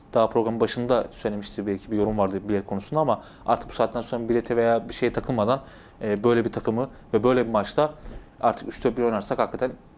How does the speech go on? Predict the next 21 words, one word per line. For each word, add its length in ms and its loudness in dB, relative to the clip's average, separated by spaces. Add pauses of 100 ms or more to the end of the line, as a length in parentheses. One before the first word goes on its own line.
yazık 400 0
yani. 260 0
Daha 180 2
bu 40 0
maç 160 0
çok 220 -6
da 40 -4
söyleyecek 340 -2
bir 40 -10
şey 140 2
yok. 100 2 (240)
Şu 140 -4
maçta 240 2
en 80 0
aşağısı 380 0
on 140 0
beş 160 -2
bin 40 -10
seyircinin 340 -2
olması 340 -2
lazım 260 0